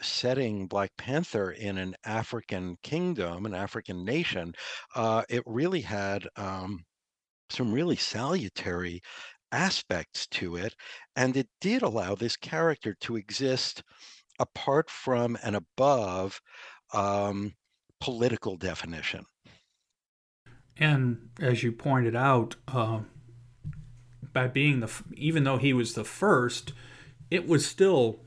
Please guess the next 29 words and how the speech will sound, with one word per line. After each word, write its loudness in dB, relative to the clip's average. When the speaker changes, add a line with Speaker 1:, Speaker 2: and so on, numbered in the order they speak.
Speaker 2:
pretty 4
obvious 6
that 0
ne-, 4
neither 6
publisher 4
was 2
going 2
to 0
continue 4
it 4
in 4
any 2
great 0
detail. 2
I 0
mean, -2
Black 2
Panther, 2
uh, 4
came 0
out 2
in, -4
as -2
you 2
said, -2
six-, -4
sixty-six, 0
and 4